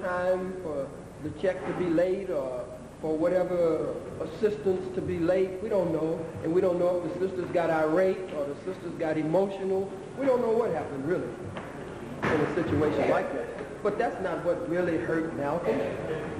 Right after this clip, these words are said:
See, this is what makes me sick. Bruce Perry and some of these others want us to believe that Malcolm got so hurt because he found out that his teacher was so immoral. The other point I didn't mention, my God,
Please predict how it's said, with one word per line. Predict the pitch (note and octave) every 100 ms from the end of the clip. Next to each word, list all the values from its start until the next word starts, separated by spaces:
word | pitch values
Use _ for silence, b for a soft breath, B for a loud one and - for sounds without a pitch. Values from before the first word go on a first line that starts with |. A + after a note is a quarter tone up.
| - - -
See, | G#3+
this | D4+
is | C#4+
what | A3 A3+ A3
makes | G#3+ A3 G3+
me | F#3 D3+ -
sick. | - - - - - - - - - - -
Bruce | F#3 A#3+ A#3+ A#3+
Perry | G#3+ G#3+ G3+
and | F#3 -
some | G3+
of | F#3+
these | F#3+ G3+
others | G#3 G3+ F#3+ - - - - F3
want | G#3
us | G#3 G#3
to | F#3+
believe | F3+ F3+ F#3+ F#3
that | D#3+
Malcolm | F3+ F#3+ G3 F3+ F3
got | F3+ -
so | G3 F3+
hurt | G#3+ G3+ -
because | E3+ F#3 F3 F#3+
he | F3+
found | F#3 F3+ F3+
out | F3
that | E3+
his | F3 -
teacher | B3 A3+ F3
was | E3+ E3+
so | F#3+ F#3
immoral. | F3+ F3+ F3 - - - - - -
The | F#3+
other | C4+ C4+
point | - G#3+ G3
I | F3+
didn't | E3 F#3+ F3+ F#3+
mention, | C#4 - D#3 D#3 - - - -
my | E3+ F3 D#3 - D#3+
God, | D#3 -